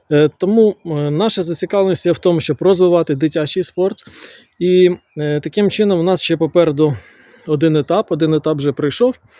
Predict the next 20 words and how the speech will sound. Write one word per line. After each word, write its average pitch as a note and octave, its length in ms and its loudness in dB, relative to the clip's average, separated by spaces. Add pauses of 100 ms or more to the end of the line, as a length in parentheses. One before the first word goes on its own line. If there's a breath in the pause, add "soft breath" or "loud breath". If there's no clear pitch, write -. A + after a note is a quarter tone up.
(220 soft breath)
і E3 40 -10
ще B3 180 -2
один F#3+ 200 2
етап E3+ 260 -2
буде, D3 360 0 (280 loud breath)
е, D3 40 -12
у C3+ 320 -8
нас D3+ 300 -2
в - 60 -12
серпні. B2+ 480 -4 (680 loud breath)
Тому G3+ 260 2
запрошую F3 440 -2
всіх F3 220 -2
дітей, F#3+ 460 -2 (600 soft breath)
що - 260 0
хто E3 200 0
має F3+ 340 0
яку D#3+ 340 -2
двоколісну D#3+ 600 -2
техніку, E3+ 540 -4